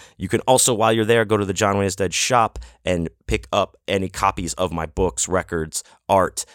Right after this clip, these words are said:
Uh, I will sign them. I will send extra goodies, but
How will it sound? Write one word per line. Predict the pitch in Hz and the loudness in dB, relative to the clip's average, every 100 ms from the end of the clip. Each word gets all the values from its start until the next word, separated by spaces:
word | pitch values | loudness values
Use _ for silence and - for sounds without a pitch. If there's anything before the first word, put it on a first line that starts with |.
| _ - | _ -2
Uh, | 80 76 - | 0 0 -2
I | |
will | 90 76 | -2 0
sign | - 113 107 107 | 0 2 2 2
them. | 101 | 0
I | 85 | -2
will | 80 | -4
send | - 92 87 | -4 -4 -6
extra | 92 - 95 | -10 -8 -8
goodies, | 80 92 85 82 - _ - | -4 -4 -2 -8 -12 _ -4
but | 85 98 | 0 0